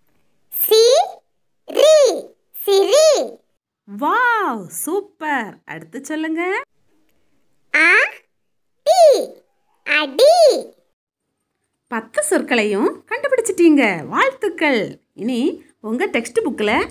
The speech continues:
Speaker 2: இதை எழுதிட்டு, உங்க நோட் புக்ல சில எழுத்துக்களை எழுதி, நீங்க இனி புதிய புதிய சொற்களை கண்டுபிடிக்கணும். சரியா குட்டீஸ்? அடுத்து,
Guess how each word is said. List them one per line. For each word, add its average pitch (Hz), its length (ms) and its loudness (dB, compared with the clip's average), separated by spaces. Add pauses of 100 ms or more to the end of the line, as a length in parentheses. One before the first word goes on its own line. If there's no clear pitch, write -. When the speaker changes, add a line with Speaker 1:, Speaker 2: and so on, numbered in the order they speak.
(100)
Speaker 2:
இதை 226 260 -6
எழுதிட்டு, 262 580 -2 (240)
உங்க 381 280 -2
நோட் 320 220 -2
புக்ல 269 580 -8 (380)
சில 494 280 -6
எழுத்துக்களை 285 560 -4
எழுதி, 226 520 -8 (320)
நீங்க 494 320 -8
இனி 285 260 -4
புதிய - 360 -8
புதிய 247 260 -6
சொற்களை 233 420 -10 (220)
கண்டுபிடிக்கணும். 359 680 -8 (100)
சரியா 285 320 -8
குட்டீஸ்? 427 680 -4 (2000)
அடுத்து, 294 720 -8